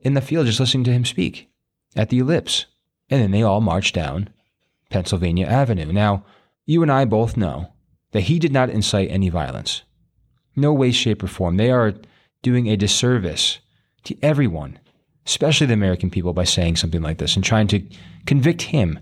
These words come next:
of a crime. Like it's his fault that somebody wanted to act like, or, or a few people wanted to act like idiots. Now, I don't know who they were or what they stood for, but are you kidding me?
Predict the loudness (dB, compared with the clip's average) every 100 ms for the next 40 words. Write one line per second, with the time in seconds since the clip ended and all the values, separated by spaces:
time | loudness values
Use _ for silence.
0 | -8 -4 -4 -2 -2 -2 -6 -14 -18 -20
1 | -20 -14 -2 0 2 2 0 0 0 0
2 | 0 0 2 2 4 2 0 -8 -4 0
3 | 2 2 0 0 0 0 2 0 0 0
4 | 0 2 0 0 0 2 2 2 0 0
5 | 0 -2 -2 -6 -6 _ _ _ 0 2
6 | 4 4 4 2 0 0 -2 -4 _ _
7 | _ -4 -2 0 0 0 -2 -2 -2 -2
8 | -2 -4 _ _ _ 0 2 0 0 -2
9 | 0 0 -2